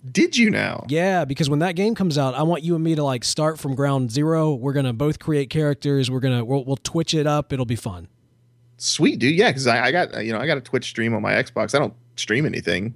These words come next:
Speaker 2: It's, it's cool, man. This'll be, this'll be a fun thing for us to do. Plus, uh, the, the, um, I, just recently, I actually got the, for Christmas, I got, like, six months of the full game. And, I mean, it is free to play,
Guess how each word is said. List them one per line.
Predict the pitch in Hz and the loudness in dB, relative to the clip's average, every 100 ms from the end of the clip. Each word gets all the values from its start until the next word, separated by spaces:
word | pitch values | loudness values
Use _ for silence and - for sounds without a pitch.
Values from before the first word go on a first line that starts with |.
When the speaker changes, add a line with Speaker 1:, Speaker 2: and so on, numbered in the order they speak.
| - | -10
Speaker 2:
It's, | 151 - | -8 -2
it's | 202 - | 0 0
cool, | - 370 | -2 -2
man. | 175 120 | -2 -2
This'll | 180 233 262 | -2 0 -2
be, | 262 | -2
this'll | 170 220 220 | -2 -2 0
be | 220 | 0
a | |
fun | 190 196 185 | 0 -2 -2
thing | 202 180 | -2 -2
for | 170 | -2
us | 160 | -2
to | - | 0
do. | 165 | -2
Plus, | - 196 240 196 143 - - - _ _ _ - | -2 -2 2 2 0 -2 -6 -12 _ _ _ -2
uh, | 135 131 123 | 0 2 2
the, | 139 139 120 117 | 0 0 -2 -2
the, | 131 123 123 | 0 2 2
um, | 113 107 101 95 - - _ _ 135 127 | 2 0 -2 -4 -8 -18 _ _ -12 -6
I, | 127 - - | -4 -4 -4
just | 131 190 - | 0 0 0
recently, | 139 156 175 135 127 123 | 2 2 2 0 2 2
I | |
actually | 123 - 120 | 2 0 0
got | 127 123 - | 2 0 0
the, | 113 104 98 107 - 127 | -2 -2 -4 -10 -8 -6
for | 110 117 | -4 -4
Christmas, | - 151 - 120 | 0 0 2 2
I | 127 | 0
got, | 120 | -2
like, | 107 113 | -4 -2
six | - 143 127 | -2 0 0
months | 127 131 120 | 0 0 -2
of | |
the | 107 | -4
full | - 135 | -2 -2
game. | 110 113 135 147 - | 0 -2 -2 -4 -2
And, | 147 | 0
I | |
mean, | 156 170 | 2 4
it | 214 | 2
is | - | 0
free | 175 151 | 0 0
to | |
play, | 117 147 135 98 | 0 -2 -2 -2